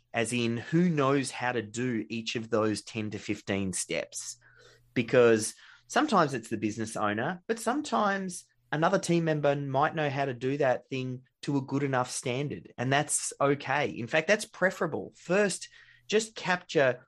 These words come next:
who currently does something to a great or acceptable standard and start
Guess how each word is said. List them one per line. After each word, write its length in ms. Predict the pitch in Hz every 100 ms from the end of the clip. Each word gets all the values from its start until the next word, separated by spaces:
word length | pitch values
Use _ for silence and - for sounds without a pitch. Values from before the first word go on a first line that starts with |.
| _ -
who 160 | 170
currently 580 | 175 143 151 160 151 127
does 300 | 131 123 -
something 500 | 120 123 127 120 117 - _ _ _ _ _ - - -
to 160 | 127
a 40 | 110
great 480 | 120 123 113 - - 135
or 240 | 120 113
acceptable 600 | 113 - 127 135 120 107
standard 580 | - - 113 117 135 165
and 100 | 131
start 420 | - 151 151